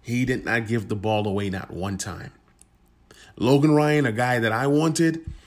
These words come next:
forced a fumble. Jabril Peppers re-, uh, uh, recovered a fumble, and Madre Harper reco-, recovered a fumble for the Giants. You look at the interceptions. Logan Ryan had one, um, Blake Martinez had one,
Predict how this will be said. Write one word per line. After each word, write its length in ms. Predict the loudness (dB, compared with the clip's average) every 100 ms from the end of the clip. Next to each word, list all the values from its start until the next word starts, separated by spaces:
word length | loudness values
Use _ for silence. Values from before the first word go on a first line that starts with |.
| -20
forced 400 | -4 4 4 4
a 60 | 0
fumble. 600 | 2 0 2 2 2 -4 -20 -20 -8
Jabril 420 | -6 0 2 4
Peppers 540 | 2 2 2 2 -2 -8 -20 _ -6
re-, 160 | -2 0
uh, 300 | 2 2 2
uh, 20 |
recovered 460 | 0 -4 0 2 2
a 40 |
fumble, 680 | 0 2 2 2 2 2 -2 -10 -20 -14 -6
and 140 | -2
Madre 400 | 0 2 2 0
Harper 480 | 2 0 2 -2 -2
reco-, 420 | -6 -4 -4 -4 -2
recovered 380 | -4 0 0 0
a 60 |
fumble 340 | 0 0 0 -2
for 140 | -2
the 60 | -4
Giants. 520 | -4 -2 -2 -2 -6 -8 -16 -14 0
You 80 | 4
look 120 | 4
at 60 | 6
the 80 |
interceptions. 720 | 6 6 4 0 0 -4 -4 2
Logan 280 | 4 6
Ryan 280 | 4 4 2
had 240 | 0 0 0
one, 480 | 0 0 -2 -4 -8 -20 -20 -6
um, 560 | -2 0 -2 -2 -6 -6
Blake 220 | 2 2 4
Martinez 560 | 2 2 2 2 0
had 280 | 0 0 0
one, 500 | 0 0 0 -4 -8